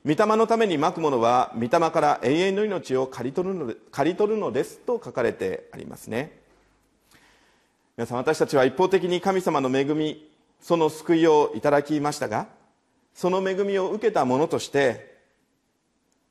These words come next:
その恵みを受ける前に歩んでいた歩みから離れ、恵みのうちに歩むことをしているでしょうか。それが期待されているということが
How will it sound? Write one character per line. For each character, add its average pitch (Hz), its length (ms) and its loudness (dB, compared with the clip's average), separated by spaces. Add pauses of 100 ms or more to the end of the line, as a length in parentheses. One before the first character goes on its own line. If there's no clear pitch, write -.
そ 196 160 2
の 208 360 0
恵 139 200 -2
み 196 260 -2
を 185 80 2
受 180 100 -4
け 220 80 0
る 190 100 2
前 165 240 -4
に 135 100 -6
歩 160 280 -4
ん 175 40 -8
で 147 80 -4
い 131 80 -6
た - 180 -4
歩 151 220 -2
み 165 80 -6
か 143 120 -2
ら 110 100 -2
離 156 300 0
れ、 135 340 2 (360)
恵 190 200 4 (100)
み 254 80 2
の 247 120 4
う 240 60 0
ち 254 120 -6
に 180 60 0
歩 147 340 2
む 135 40 -4
こ 139 120 -12
と 190 140 -6
を 120 320 -8 (360)
し - 120 -20
て 131 380 -8
い 117 80 -10
る 143 100 -12
で 147 100 -6
し - 100 -14
ょ - 80 -20
う - 20 -20
か。 - 160 -20 (200)
そ - 160 0
れ 233 80 2
が 233 100 2
期 - 160 -12
待 220 200 2
さ 220 120 -4
れ 214 100 0
て 220 120 -4
い - 20 -4
る 233 80 -10
と 185 100 -4
い 143 40 0
う 127 60 -2
こ 139 100 -6
と 139 100 -4
が 131 380 0